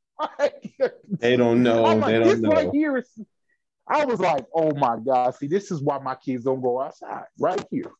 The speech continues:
Speaker 1: Right here. I got virtual reality play. Y'all can play outside on virtual."
Speaker 2: <laughs>
Speaker 1: It can be, it can be Ready Player One in this motherfucker because y'all not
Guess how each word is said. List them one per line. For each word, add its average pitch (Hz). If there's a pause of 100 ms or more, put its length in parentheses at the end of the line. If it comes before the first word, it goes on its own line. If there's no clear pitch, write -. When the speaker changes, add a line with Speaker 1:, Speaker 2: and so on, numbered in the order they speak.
(180)
Speaker 1:
Right 240
here. 110
I 170
got 131
virtual 190
reality 170
play. 165
Y'all 160
can -
play 156
outside 135
on 117
virtual." 127 (200)
Speaker 2:
<laughs> -
Speaker 1:
It 214
can 190
be, 196 (200)
it 247
can 240
be 202
Ready 196
Player 190
One 170
in 143
this -
motherfucker - (440)
because 151
y'all 233
not 220